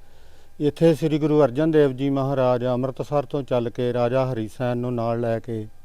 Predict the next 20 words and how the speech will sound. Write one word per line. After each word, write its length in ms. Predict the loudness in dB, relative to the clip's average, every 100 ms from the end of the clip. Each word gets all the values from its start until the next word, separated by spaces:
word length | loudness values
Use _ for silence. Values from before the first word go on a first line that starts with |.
| -18 -18 -18 -18 -18 -18 -4 4
ਉਹਨਾਂ 280 | 8 8
ਦੀ 260 | 8 4 2
ਚੁਰਾਸੀ 460 | 2 4 4 4 2
ਕੱਟਣ 280 | 2 2
ਵਾਸਤੇ 540 | 4 6 4 2 -2 0
ਸਤਿਗੁਰੂ 420 | 0 0 0 0
ਮਹਾਰਾਜ 480 | 2 2 2 2 0
ਜੀ 160 | -4
ਨੇ 300 | -4 -4 -6 -10 -18 -8
ਇਸ 220 | -6 -4
ਸਥਾਨ 420 | -6 -4 -2 -2 -2
ਉੱਤੇ 220 | -4 -2
ਆਣ 220 | -2 -4
ਕੇ 240 | -4 -4
ਰੇਰੂ 260 | -2 -4 -2
ਦੇ 120 | -4
ਦਰਖਤ 340 | -2 -6 -6 -6
ਨਾਲ 240 | -6 -6 -6
ਘੋੜਾ 200 | -6 -6
ਬੰਨ੍ਹਿਆ 440 | -8 -8 -8 -10